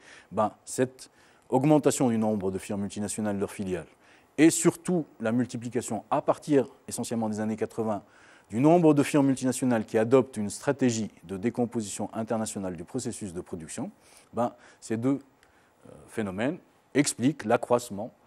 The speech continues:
du commerce intra-firme, l'augmentation des échanges intra-firmes. Pour récapituler, au fond, puisqu'on a terminé là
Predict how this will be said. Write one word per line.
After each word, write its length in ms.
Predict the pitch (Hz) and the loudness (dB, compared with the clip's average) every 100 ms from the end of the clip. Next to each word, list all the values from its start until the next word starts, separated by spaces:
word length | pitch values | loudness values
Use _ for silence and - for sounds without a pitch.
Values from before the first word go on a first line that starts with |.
| _ - | _ -12
du 200 | 110 139 | -6 -6
commerce 560 | - 104 98 101 - - - | -4 -6 -6 -8 -12 -16 -8
intra-firme, 560 | 117 117 101 - 85 80 95 | -6 -4 -6 -8 -12 -12 -6
l'augmentation 640 | 104 110 110 98 - 123 | -4 -2 -4 -6 -6 -4
des 200 | 117 95 | -4 -4
échanges 440 | 90 101 104 113 - _ _ - | -6 -4 -4 -4 -10 _ _ -6
intra-firmes. 500 | 110 - 90 82 73 _ _ _ _ _ _ _ _ _ _ _ _ - _ _ _ _ _ _ _ _ _ _ - | -6 -6 -10 -12 -20 _ _ _ _ _ _ _ _ _ _ _ _ -20 _ _ _ _ _ _ _ _ _ _ 0
Pour 140 | 123 | 4
récapituler, 640 | 143 160 165 - 165 151 131 | 6 4 2 0 6 6 4
au 100 | 110 | 0
fond, 220 | - 139 | -2 -2
puisqu'on 220 | - 101 | -2 -6
a 60 | 92 | -4
terminé 440 | 104 104 110 107 | -4 -2 -2 -2
là 220 | 104 98 | -4 -4